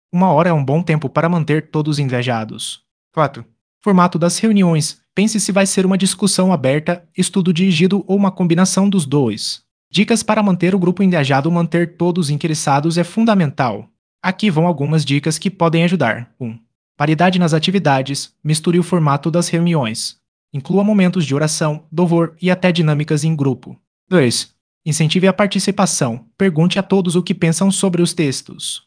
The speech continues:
Isso cria um ambiente de aprendizado colaborativo. Três. Utilize recursos visuais. Slides, vídeos ou imagens podem tornar a leitura mais dinâmica e interessante.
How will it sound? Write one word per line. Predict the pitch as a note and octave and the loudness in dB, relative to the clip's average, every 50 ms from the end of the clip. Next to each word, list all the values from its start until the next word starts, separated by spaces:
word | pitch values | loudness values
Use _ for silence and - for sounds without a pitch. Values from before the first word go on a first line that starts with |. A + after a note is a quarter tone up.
| _ _ _ _ _ _ | _ _ _ _ _ _
Isso | E3+ D#3+ - G3+ | -6 -2 -2 -2
cria | F#3+ - D#3+ E3 E3+ | 0 0 2 2 2
um | E3+ F3+ | 2 2
ambiente | F3 F3 D#3 D3+ D3 D3+ - | 2 2 2 0 0 -2 -2
de | C#3 C#3 | -2 -2
aprendizado | C#3+ - E3+ D#3 C#3 C#3+ D#3 C#3+ D#3+ E3 D#3+ D#3+ | -2 0 0 0 0 0 2 2 2 2 2 0
colaborativo. | D#3 - E3+ E3+ F3 E3 E3 D3+ C#3 C3 - - - C3 A#2+ A2 A2+ A#2 A#2 - _ _ _ _ _ _ | -2 -2 -2 0 0 0 0 0 0 0 -2 -2 -2 -2 -2 -4 -6 -12 -18 -20 _ _ _ _ _ _
Três. | - G#3+ F3 C3+ A#2+ - - - _ _ _ _ _ _ - | 2 2 4 4 2 0 -4 -6 _ _ _ _ _ _ -4
Utilize | A#3 A3+ - B3+ A3+ G#3+ F3 F#3 | -4 -2 0 0 0 2 2 2
recursos | D3+ F3 F3+ F3+ - G#3+ G3+ - - E3 | 2 2 0 0 0 -2 0 0 -2 -2
visuais. | C3+ D#3 D#3 F#3 G3 D#3 A#2 A2 A2 A2 - - _ _ | -2 0 0 2 2 2 0 0 -4 -6 -8 -12 _ _
Slides, | _ - C3+ C3 C#3 D3+ D3 D3 D3 - - - _ - | _ -4 -2 0 0 0 0 -2 -6 -8 -8 -12 _ -4
vídeos | C#3 D#3+ F3+ E3+ F#3 F#3+ F3+ - - | 0 0 0 2 0 0 -2 -2 -2
ou | F#3 F#3 | -2 0
imagens | F3+ F3 E3 E3+ F3+ F#3 G#3 G3+ - | 0 2 2 2 2 2 2 0 -2
podem | - - G#3 G#3 G3 G3+ | -2 -2 -2 0 0 0
tornar | - G3+ F#3 E3+ E3+ E3+ | 0 0 2 2 2 2
a | |
leitura | D#3+ E3 E3+ - F#3+ F#3 F3+ | 2 0 0 0 0 0 0
mais | D#3 C#3 C#3+ E3 D#3 | 0 2 0 0 0
dinâmica | D#3 F3 F3 E3 E3+ F3 F3+ E3+ F3 - D#3+ - - | 2 2 2 4 4 4 4 2 2 0 -2 0 0
e | G3 | -2
interessante. | A3 A3+ G#3+ F#3 F3+ F3 - - C#3 A2 G#2 - - - - | 0 0 0 0 0 0 0 -2 -2 -2 -2 -4 -8 -10 -10